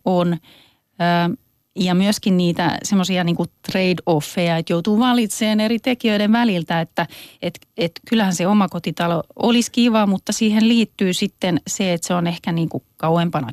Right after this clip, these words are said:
keskustasta, kauempana palvelusta, täytyy ehkä hankkia auto, sitä taloa täytyy ylläpitää ja, ja hoitaa. Ja tietysti ne taloudelliset mahdollisuudet siihen tulee ja,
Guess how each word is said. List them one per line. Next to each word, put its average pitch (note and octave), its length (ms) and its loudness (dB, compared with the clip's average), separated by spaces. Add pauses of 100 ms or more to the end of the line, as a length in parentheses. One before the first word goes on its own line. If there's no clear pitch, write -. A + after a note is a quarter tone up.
keskustasta, - 720 -6
kauempana D#3+ 480 -2
palvelusta, F#3 460 0
täytyy E3+ 240 -2
ehkä E3 200 -6
hankkia D#3+ 440 0
auto, G3 640 2 (440)
sitä E3 540 -4
taloa F#3+ 340 2
täytyy D3+ 320 -4 (160)
ylläpitää F3 1080 0 (320)
ja, E3+ 220 0 (240)
ja D#3+ 180 2
hoitaa. E3 760 2 (540)
Ja F3+ 420 0
tietysti F3+ 380 -4
ne D#3+ 120 2
taloudelliset F#3+ 640 0
mahdollisuudet F#3 1300 0
siihen F3+ 380 0
tulee F3 420 0
ja, E3+ 160 0